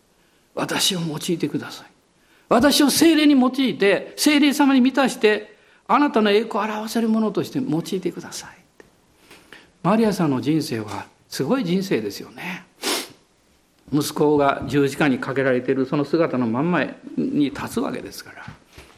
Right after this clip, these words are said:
普通はできないですよ。でも彼女がその人生を全うした一つの、あ、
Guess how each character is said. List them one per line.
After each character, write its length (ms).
普 140
通 120
は 140
で 140
き 100
な 140
い 80
で 80
す 100
よ。 80
で 120
も 180
彼 220
女 180
が 340
そ 160
の 100
人 240
生 140
を 60
全 380
う 60
し 60
た 80
一 420
つ 160
の、 340
あ、 280